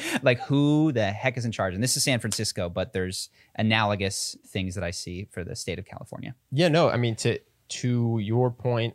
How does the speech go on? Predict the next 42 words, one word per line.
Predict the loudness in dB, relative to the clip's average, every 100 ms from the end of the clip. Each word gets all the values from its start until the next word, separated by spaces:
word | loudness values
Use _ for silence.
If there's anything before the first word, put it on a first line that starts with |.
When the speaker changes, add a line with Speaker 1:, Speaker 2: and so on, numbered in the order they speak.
| -2
Speaker 2:
about, | -2 2 4 6 4 4
are | 0 0
you |
solving | 2 4 4 2 -4
a | -8
problem | 2 6 6 6 4 2 0
or, | 0
like, | 0 4
what's, | 4 4 -6 0
what's | 0 2
motivating | 0 2 2 0
you? | -2 0
I | -2
saw | 0 2 4 4 0 -4
in | -2
the |
New | -2
York | -2 -2
Times, | -2 0 -4
it's | -6
just | -2 2
an | 4
article, | 4 2 0 0
it's | 0 -6
just | -4
written | -2 2
by | 2
a |
person. | 2 -10 -10 -12
So | -8
this | 2
doesn't | 4 4
represent | 2 2 2 2 0 _ _ _ -8
them. | 4 6 6 4 0 -4 _ _ _ _ _ _
It | -2
just | 2 4
represents | 4 2 0
whoever | 2 4
wrote | 4 2 2
it. |
But | -2 0
the, | 0